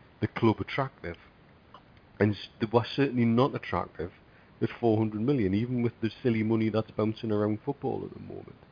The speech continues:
When we're just not. If you look at the comparable sales to Southampton and Everton, re-, two relatively stable clubs by comparison. And,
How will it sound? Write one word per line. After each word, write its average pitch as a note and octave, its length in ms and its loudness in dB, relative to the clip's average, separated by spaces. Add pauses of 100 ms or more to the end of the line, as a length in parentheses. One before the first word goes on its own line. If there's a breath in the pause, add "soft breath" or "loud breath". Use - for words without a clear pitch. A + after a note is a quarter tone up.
(440 soft breath)
When A2 240 8 (180)
we're A2 100 2
just - 360 -2
not. A#2+ 300 2
If - 140 -10
you G2+ 120 -6
look G#2+ 180 -2
at G#2+ 60 -6
the G#2+ 80 -6
comparable G#2+ 760 0 (120)
sales G2+ 280 2 (120)
to F#2+ 100 -4 (480 soft breath)
Southampton G#2+ 500 4
and G2 140 4
Everton, G2 460 0
re-, G#2 160 4 (240)
two G#2+ 320 0
relatively A2 600 2 (240)
stable A2+ 380 6
clubs - 520 -6 (460 soft breath)
by G2+ 200 8
comparison. G2 920 -4 (560 soft breath)
And, F#2+ 400 4